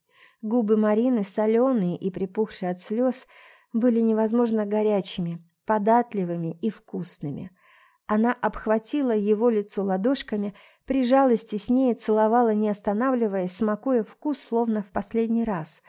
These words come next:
словно после ничего больше не будет. Олег не понял, отчего у него возникла именно такая мысль, поэтому просто откинул ее в сторону, полностью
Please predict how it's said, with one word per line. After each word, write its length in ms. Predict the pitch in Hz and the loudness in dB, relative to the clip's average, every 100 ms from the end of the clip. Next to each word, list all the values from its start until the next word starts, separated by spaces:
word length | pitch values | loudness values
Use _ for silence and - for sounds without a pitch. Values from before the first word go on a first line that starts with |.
| - - - - | -20 -20 -20 -10
словно 400 | - 247 240 226 | 2 4 4 2
после 440 | 226 285 - 247 | 0 -2 -2 0
ничего 520 | 226 233 - 233 240 | 2 0 0 -2 0
больше 460 | 262 233 254 - - | 0 2 0 -2 -2
не 180 | 226 233 | 0 0
будет. 720 | 196 254 254 175 139 - - _ _ _ | 0 -2 -2 -4 -8 -14 -20 _ _ _
Олег 380 | - 170 180 185 | -8 -4 -4 -4
не 100 | 202 | -6
понял, 480 | 202 226 180 151 143 | -4 -4 -2 -4 -8
отчего 560 | 151 151 - 165 196 190 | -12 -12 -10 -6 -4 -4
у 120 | 160 | -4
него 400 | 156 147 185 247 - - - | -6 -4 -4 -6 -8 -20 -8
возникла 560 | 156 180 165 233 226 180 | -4 -2 0 0 0 -6
именно 500 | - 202 190 185 185 | -4 -2 0 -2 -4
такая 640 | 185 196 196 175 160 151 | -6 -10 -8 -8 -6 -4
мысль, 420 | 170 262 - 226 - - - | -2 -2 -4 -8 -10 -20 -6
поэтому 380 | 202 202 214 220 | -2 0 0 0
просто 500 | 269 302 - - 196 - - | 0 0 -2 -4 -6 -8 -6
откинул 720 | - 220 - 262 254 196 180 | -2 -2 -4 0 2 2 0
ее 200 | 175 165 | -2 -4
в 80 | |
сторону, 520 | - - 254 285 294 294 | -8 -2 0 2 2 0
полностью 720 | - 202 233 247 - 269 | 2 2 4 2 -2 -6